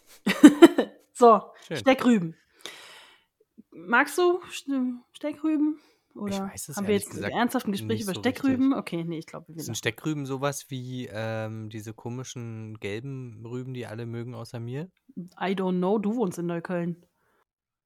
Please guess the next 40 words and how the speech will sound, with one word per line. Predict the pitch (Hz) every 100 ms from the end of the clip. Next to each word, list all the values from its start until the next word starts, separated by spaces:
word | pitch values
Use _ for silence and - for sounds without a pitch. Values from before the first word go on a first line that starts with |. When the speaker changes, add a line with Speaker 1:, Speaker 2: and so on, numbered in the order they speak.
| _ _ -
Speaker 2:
Es | 113
gibt | - -
doch | 127
diese, | - 123 127 120
diese, | - 117 120 110 110
wie | 110
heißen | 113 - 156
die | 117
denn? | 104 104 104 104 _ _ _ _ _ _ _ _ _ _ _ 123
Ach, | 113 123 117 117 117 -
wie | 120
heißen | 104 113 127
die | 113
denn? | 98 104 101 - _ _ - 180
Speaker 1:
Du | - 190
meinst | 190 202 -
Pastinaken, | 208 - 180 175 269 - 165
glaub | 160 147
ich. | 170
Speaker 2:
Ja, | 127 127 127 120
genau. | 104 98 98
Speaker 1:
Ich | 165
glaub, | - 180 202
das | 233
Speaker 2:
Sind, | 214
Speaker 1:
ist |
sowas. | - 175 175
Speaker 2:
ist | 151 -
das |
auch | 123 -
sowas? | 180 180 208 - _
Speaker 1:
Ist | -
bestimmt | 180 - 190
Speaker 2:
Ja, | -
die |
Speaker 1:
verwandt. | 127 160
Speaker 2:
mag | 147 147
ich | 123
nicht | 107
so. | - 90